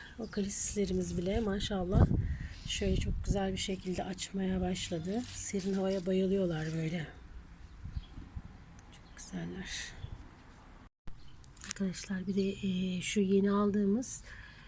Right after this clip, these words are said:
panda çiçeklerini göstermek istiyorum böyle. Şuna bakın. Buna ayı pençesi de deniyormuş. Bunu kadın alırken, e, çiçekçi dedi ki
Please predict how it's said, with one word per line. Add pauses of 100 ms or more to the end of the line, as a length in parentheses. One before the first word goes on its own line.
(1160)
panda
çiçeklerini
göstermek
istiyorum
böyle.
Şuna
bakın.
Buna
ayı
pençesi
de
deniyormuş. (800)
Bunu
kadın
alırken,
e,
çiçekçi
dedi
ki